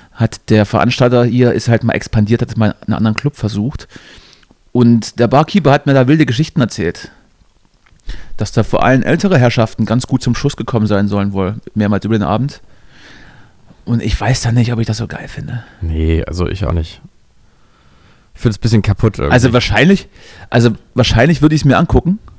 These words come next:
Speaker 1: Aber jetzt dabei wichsen würde ich, glaub ich, nicht.
Speaker 2: Nee. Nee, nee.
Speaker 1: Hatte ich
Speaker 2: Ich
Speaker 1: auch ein
Speaker 2: weiß,
Speaker 1: weirdes
Speaker 2: du
Speaker 1: Erlebnis auf, auf einem Festival in, äh,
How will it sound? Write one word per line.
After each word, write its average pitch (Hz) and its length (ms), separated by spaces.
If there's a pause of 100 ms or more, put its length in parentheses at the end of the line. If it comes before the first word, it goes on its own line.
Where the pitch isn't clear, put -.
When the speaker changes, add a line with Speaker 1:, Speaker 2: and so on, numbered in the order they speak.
(1500)
Speaker 1:
Aber 107 320
jetzt - 240
dabei 104 280
wichsen 143 280
würde 131 120
ich, - 80
glaub 107 160
ich, - 100
nicht. - 280 (580)
Speaker 2:
Nee. 78 540 (440)
Nee, 87 120
nee. 82 280 (2000)
Speaker 1:
Hatte - 160
ich - 60
Speaker 2:
Ich - 0
Speaker 1:
auch 120 80
ein 123 60
Speaker 2:
weiß, 117 240
Speaker 1:
weirdes 147 160
Speaker 2:
du 107 60
Speaker 1:
Erlebnis 131 380
auf, - 280 (380)
auf - 180
einem 120 120
Festival 117 460
in, 110 260
äh, 110 120